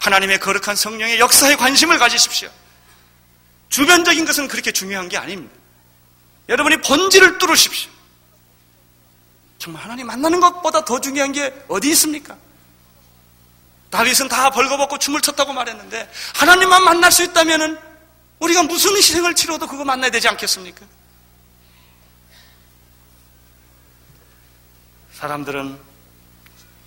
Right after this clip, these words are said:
하나님의 사건을 땅의 사건으로 취급하려 했고, 거룩한 것을 세속적인 것으로 위장하려 했습니다. 사탄은 언제나 하나님의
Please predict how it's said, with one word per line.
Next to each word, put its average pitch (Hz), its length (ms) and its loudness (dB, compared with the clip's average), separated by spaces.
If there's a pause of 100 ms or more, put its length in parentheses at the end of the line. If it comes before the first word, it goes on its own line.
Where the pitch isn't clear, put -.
(380)
하나님의 160 460 -6
사건을 147 480 -10
땅의 139 240 -6
사건으로 127 500 -14
취급하려 127 400 -10
했고, 120 260 -12
거룩한 185 480 -4
것을 170 220 -8
세속적인 214 600 -6
것으로 165 280 -10
위장하려 147 440 -8
했습니다. - 380 -16 (520)
사탄은 156 460 -6
언제나 147 280 -6
하나님의 139 460 -6